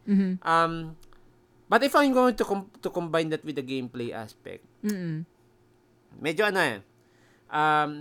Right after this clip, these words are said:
Speaker 2: may, may, may mga nitpicks ako sa games,
Speaker 1: Aha.
Speaker 2: sa gameplay rather. May nitpick ako sa gameplay.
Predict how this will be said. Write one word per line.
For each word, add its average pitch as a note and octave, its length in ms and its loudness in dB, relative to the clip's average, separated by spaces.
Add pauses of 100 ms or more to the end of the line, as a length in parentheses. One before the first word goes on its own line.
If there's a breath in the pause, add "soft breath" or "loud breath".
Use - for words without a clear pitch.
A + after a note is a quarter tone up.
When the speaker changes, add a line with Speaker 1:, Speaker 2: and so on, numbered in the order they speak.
(100)
Speaker 2:
may, F3 160 -10
may, F3+ 180 -10
may G#3+ 220 0 (100)
mga A3+ 240 0 (760)
nitpicks E3+ 460 -8
ako C#3+ 160 -10
sa C#3 120 -12
games, A#2 580 -12
Speaker 1:
Aha. G3+ 240 -2
Speaker 2:
sa D3+ 80 -2
gameplay B2+ 360 -6
rather. A2 380 -4
May B2 180 -10
nitpick C#3+ 340 -10
ako B2+ 140 -16
sa B2+ 100 -14
gameplay. G#2+ 540 -14